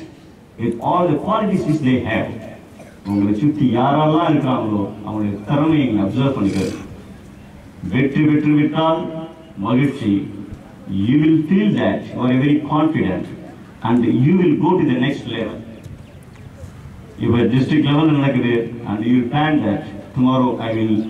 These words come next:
meet any districts என்ற ஒரு கான்ஃபிடன்ஸ் கிடைக்கும். Failure is not at all a failure. Failure is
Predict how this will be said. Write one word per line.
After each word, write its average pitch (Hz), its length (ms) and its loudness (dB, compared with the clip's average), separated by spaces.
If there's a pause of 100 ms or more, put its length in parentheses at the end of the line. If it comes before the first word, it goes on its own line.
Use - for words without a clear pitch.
(320)
meet 147 200 4 (220)
any 180 240 2 (180)
districts 156 420 2 (120)
என்ற 120 180 -2
ஒரு 104 180 -2
கான்ஃபிடன்ஸ் 127 460 -2
கிடைக்கும். 90 340 -4 (1500)
Failure 170 500 2 (580)
is - 120 -12
not 143 180 -4
at 156 120 -4
all 160 180 -2
a 170 40 -4 (100)
failure. 131 420 0 (1800)
Failure 175 380 4
is 131 60 0